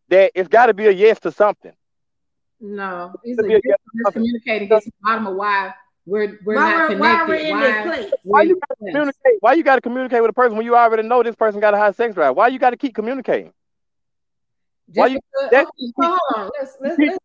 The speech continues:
Speaker 2: let's be clear about something then.
Speaker 1: you keep beating around the bush.
Speaker 2: Know that they got a high sex driver, right? And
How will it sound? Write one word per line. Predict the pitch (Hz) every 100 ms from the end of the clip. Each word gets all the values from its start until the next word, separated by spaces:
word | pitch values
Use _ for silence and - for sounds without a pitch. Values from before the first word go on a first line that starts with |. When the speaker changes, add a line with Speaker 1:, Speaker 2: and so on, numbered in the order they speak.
| -
Speaker 2:
let's | 285
be | 262
clear | 311 285
about | 208 208
something | 208 180 170 151
then. | 131 156 _ -
Speaker 1:
you |
keep | 233 269
beating | 202 254 220
around | 226 208
the |
bush. | 202 294 - -
Speaker 2:
Know | 269 320
that | 294 285
they | 277
got | 277 254
a | 233
high | 247 247
sex | 254 240 220
driver, | 196 170 165
right? | 156 175 190 _ _ _ _ _ -
And | 247 254 240 233 214 202 214